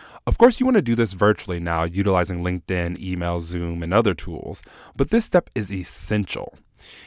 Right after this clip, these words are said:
Even though more companies will be turning to their job postings to help fill roles, those will be very competitive, and we know that referrals are the most proven way to land a role. Do some research and target people who are one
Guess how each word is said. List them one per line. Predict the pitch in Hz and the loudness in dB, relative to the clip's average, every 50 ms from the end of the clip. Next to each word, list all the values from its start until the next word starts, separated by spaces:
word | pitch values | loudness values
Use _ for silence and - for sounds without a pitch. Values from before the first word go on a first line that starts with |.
| - _ | -10 _
Even | - 190 190 - 240 | -2 2 2 4 4
though | 233 208 | 4 6
more | 156 156 180 202 | 6 6 6 6
companies | - 202 180 156 - 127 113 98 | 6 2 2 2 2 0 0 0
will | 101 120 170 196 233 | 0 2 4 4 4
be | 220 254 240 | 4 4 4
turning | 233 - 220 208 220 208 202 | 4 2 0 0 0 0 0
to | 190 190 | -2 0
their | 185 190 185 | 2 2 2
job | 160 175 185 196 208 202 | 4 2 2 2 4 6
postings | - - 92 87 - - 95 92 - - | 6 6 6 4 0 -2 -4 -6 -6 -6
to | - | -4
help | 98 123 123 - - | -2 0 0 -2 0
fill | - 117 113 98 | 0 2 2 2
roles, | 92 113 175 190 151 101 92 85 85 95 - - _ - | 2 0 2 4 4 4 4 2 0 -4 -8 -12 _ -12
those | 95 90 123 151 196 220 | -2 2 4 4 4 4
will | - 226 | 2 0
be | 185 220 190 131 | 2 2 2 0
very | 101 87 85 - 117 127 147 151 143 127 | 0 -4 -2 2 4 4 4 4 2 0
competitive, | - 117 95 - 127 127 131 - - - - - - - _ - | -2 -4 2 4 4 4 4 0 -6 -10 -14 -18 -18 -16 _ -6
and | 110 110 131 | -4 -2 2
we | 190 233 254 | 4 4 6
know | 233 160 113 107 104 | 6 6 6 4 4
that | 104 117 110 | 4 2 0
referrals | - 107 107 98 - - 196 214 214 165 117 110 107 104 - - - | 0 -2 -2 -4 -4 -2 0 4 6 6 6 6 4 2 -2 -2 0
are | 120 123 | 0 2
the | 113 110 101 | 2 0 -2
most | 98 101 104 104 101 95 - - | -2 -2 -2 -2 -2 -2 -4 -2
proven | - - 226 226 196 190 147 120 | 2 4 4 4 4 2 0 0
way | 117 160 160 117 | 0 0 0 0
to | 92 - - 101 | -2 -2 -4 -4
land | 87 87 87 90 101 123 135 120 98 - | -4 -4 -4 -4 -2 -2 -2 -2 -2 -4
a | - 85 80 | -6 -10 -10
role. | 76 - - - - - 92 - _ _ _ - - - - - - - - - - _ - | -10 -10 -10 -12 -12 -16 -20 -20 _ _ _ -20 -20 -20 -20 -20 -20 -20 -20 -20 -20 _ -6
Do | 123 180 226 262 | 2 4 4 4
some | 247 - 269 247 202 | 4 2 0 0 2
research | 160 143 139 - - - 87 82 64 - - - - | 2 2 2 0 0 -2 -2 -2 -4 -6 -10 -6 -2
and | 117 117 | -2 -2
target | 110 - - 196 202 214 - | -2 0 -2 0 0 -2 -2
people | - 185 - - 139 131 | -2 -4 0 0 0 0
who | - 135 127 113 | 0 2 4 4
are | 101 95 | 4 4
one | 90 95 110 123 143 147 | 4 2 2 2 2 0